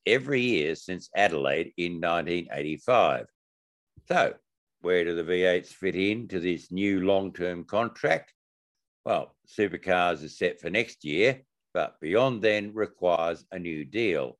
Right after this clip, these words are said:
Both the A G P organisers and Supercars expect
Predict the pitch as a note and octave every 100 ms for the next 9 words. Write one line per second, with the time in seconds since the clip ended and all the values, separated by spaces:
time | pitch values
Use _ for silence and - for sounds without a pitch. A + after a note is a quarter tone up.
0 | _ _ _ _ - G2+ - E2+ E2 E2+
1 | E2+ - D#2+ C#2+ F2+ E2 D2+ D2 D2 C#2
2 | D2+ E2+ D#2+ - F2 D#2 D2+ D#3 D3+ G#2
3 | - E2+ E2+ F2 - G2+ - - _ A2+
4 | F#2 -